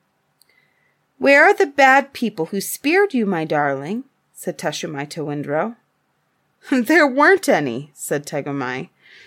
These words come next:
"My only visitor this morning was the poor fellow that you were trying to choke. Aren't you well, or are you ill, O tribe of Tegumai?"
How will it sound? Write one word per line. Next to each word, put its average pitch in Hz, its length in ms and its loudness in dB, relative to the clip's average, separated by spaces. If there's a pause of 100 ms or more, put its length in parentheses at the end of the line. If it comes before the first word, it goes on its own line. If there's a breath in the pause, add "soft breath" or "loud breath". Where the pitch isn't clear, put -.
(120 soft breath)
"My 196 200 4
only 330 260 6
visitor 202 460 0
this 160 240 -8
morning 156 340 -6
was 156 140 -8
the 202 100 -4
poor 349 320 -2
fellow 151 400 -2
that 170 140 -6
you 196 100 -10
were 294 140 -2
trying 170 400 -2
to 208 100 -12
choke. - 560 -6 (1040)
Aren't 214 280 0
you 190 100 -2
well, 156 540 0 (100)
or 233 420 2 (120)
are 240 160 6
you 247 280 0
ill, 311 460 0 (280)
O 175 160 4
tribe 147 420 2
of 147 160 -6
Tegumai?" 151 640 -6